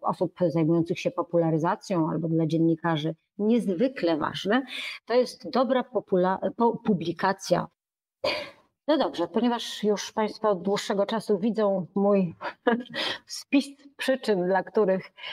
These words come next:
rankingi są subiektywne i i nie zawsze, i nie zawsze oddają rzeczywistość i zawsze,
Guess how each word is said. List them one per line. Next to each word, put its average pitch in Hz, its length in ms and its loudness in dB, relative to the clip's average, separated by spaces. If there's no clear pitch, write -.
rankingi 202 640 0
są 196 240 0
subiektywne 202 920 0
i 180 380 2
i 202 100 -6
nie 196 140 -4
zawsze, 175 600 0
i 180 220 -2
nie 185 140 2
zawsze 190 420 0
oddają 180 760 0
rzeczywistość 185 800 -2
i 180 60 0
zawsze, 180 380 0